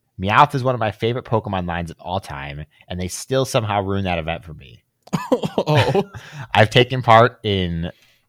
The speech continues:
Speaker 1: three of the five Research Days, and I can honestly say I wish I hadn't.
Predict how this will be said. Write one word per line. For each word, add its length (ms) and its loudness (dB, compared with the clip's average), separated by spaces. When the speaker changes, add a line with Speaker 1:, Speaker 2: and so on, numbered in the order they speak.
Speaker 1:
three 260 0
of 80 4
the 60 4
five 440 4
Research 380 -8
Days, 420 -10
and 80 -4
I 80 0
can 100 -2
honestly 300 0
say 260 0
I 140 -2
wish 220 -4
I 60 -4
hadn't. 340 -16